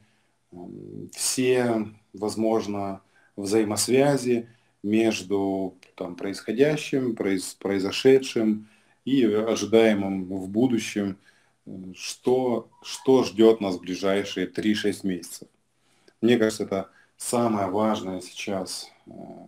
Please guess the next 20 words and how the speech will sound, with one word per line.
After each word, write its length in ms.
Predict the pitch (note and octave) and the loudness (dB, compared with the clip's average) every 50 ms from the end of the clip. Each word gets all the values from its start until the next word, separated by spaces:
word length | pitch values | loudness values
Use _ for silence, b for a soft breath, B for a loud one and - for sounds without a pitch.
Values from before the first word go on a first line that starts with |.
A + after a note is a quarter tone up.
| - _ | -20 _
информация, 760 | - - A2 G#2+ - G#2+ G#2 G#2 C3 D3+ E3+ E3+ - - B2 A2+ | -10 -8 -8 -6 -4 -4 -2 0 2 2 2 2 0 -2 -4 -4
которая 600 | - G2+ G2+ - G#2 G#2 G2+ G2 G2 F#2+ F#2+ - _ _ _ _ _ - | -4 -6 -4 -2 0 0 0 0 -2 -2 -4 -8 _ _ _ _ _ -4
должна 560 | - G#2+ G#2+ A2 G#2 G#2 G#2 G#2+ G#2+ G2 F#2 | 2 4 4 4 2 0 -2 -2 0 0 -2
быть 480 | F2+ F#2 G2+ G2+ F#2+ - - - - _ _ | -2 -2 -4 -4 -4 -6 -10 -18 -20 _ _
у 100 | - G2+ | -10 -10
каждого 520 | G2+ - A2+ A2 G#2+ G2+ F#2+ G2 F#2 F#2 F#2 | -4 -2 -2 -2 -2 -2 -4 -6 -4 -4 -4
из 60 | F#2 - | -4 -4
наших 300 | G2 G2 G2 - F#2+ - | -4 -6 -6 -6 -10 -10
партнеров 500 | - G2+ G2 G2 - G2+ G2 F#2+ F#2 F#2 | -8 -8 -8 -8 -8 -8 -8 -6 -6 -6
в 20 | |
голове. 520 | F#2 G#2 A2 A2+ B2+ C3+ D#3 F3+ G3+ G3 b b b b b b b b b _ | -2 0 0 2 2 2 2 2 2 0 b b b b b b b b b _
И 100 | - F3+ | -6 -2
так 160 | E3 - B2 A2+ | 0 2 4 4
как 180 | A2 - - | 2 2 0
этот 340 | G#2 G#2 G2+ - - - _ _ _ _ _ _ _ - | 0 -2 -2 -2 -4 -10 _ _ _ _ _ _ _ -2
вебинар 460 | G#2 A2 A2 A2 A2+ A2 G#2+ G#2 F#2+ | 0 2 4 6 6 6 6 4 2
записывается, 720 | F2 G#2 A2 G#2+ - E3+ E3+ - B2 G#2+ G2+ F#2+ - - G2 | 2 0 0 2 2 2 2 4 4 2 2 2 -2 -4 -2
я 140 | G2 G#2+ G#2+ | 0 0 0
думаю, 300 | - G2 F2+ F#2 F#2 F2+ | -2 -4 -6 -6 -6 -8
что 500 | - - - - G2+ - - G2 - - | -8 -10 -6 -2 -2 0 0 -2 -4 -8